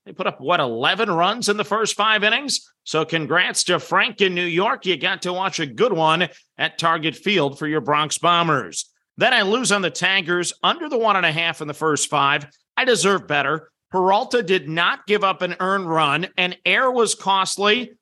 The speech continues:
Two unearned runs, and it beat me as the Tigers go over the number. They didn't score another run for the game, but I still lose the ticket.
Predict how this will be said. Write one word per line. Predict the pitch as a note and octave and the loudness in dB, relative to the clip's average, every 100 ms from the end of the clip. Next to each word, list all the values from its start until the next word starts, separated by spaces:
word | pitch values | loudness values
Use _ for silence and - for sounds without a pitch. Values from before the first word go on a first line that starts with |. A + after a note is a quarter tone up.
| _ | _
Two | - E4 | -4 0
unearned | C#4 G3+ E3+ E3 D#3+ | 2 2 2 -2 0
runs, | G3 C4 D#4+ D4 - _ | 2 2 0 -6 -12 _
and | - C3+ | -8 -6
it | F3 | -2
beat | F3 A3+ D#3 | 0 0 0
me | D#3 D#3+ - _ - | 0 0 -2 _ -6
as | D3+ | -4
the | C#3+ C#3+ | -4 -2
Tigers | E3+ F3+ E3 E3+ C#3+ | 0 0 0 -2 0
go | E3 D#3 - | 0 0 0
over | D#3 C4 C#4+ A3+ | 0 0 0 0
the | F3+ | 0
number. | E3 G3 E3 D#3+ E3 | 2 2 2 0 -2
They | C#3 D#3 | -8 -6
didn't | F3 | -6
score | D3 F3+ F3+ | -6 -2 -2
another | D#3+ E3 D3+ | 0 -2 0
run | D#3 E3+ | 0 -2
for | - | -6
the | C3+ A#2 | -8 -2
game, | D#3+ G#3 A3 G3+ - _ | 0 2 2 -2 -6 _
but | - D3+ | -6 -4
I | D#3+ | -2
still | - F#3 E3 G#2+ A2+ | -2 0 2 0 -2
lose | B2 A#2 | -4 -4
the | - | -4
ticket. | B2+ E3 E3+ D#3+ C#3 | -2 0 0 0 0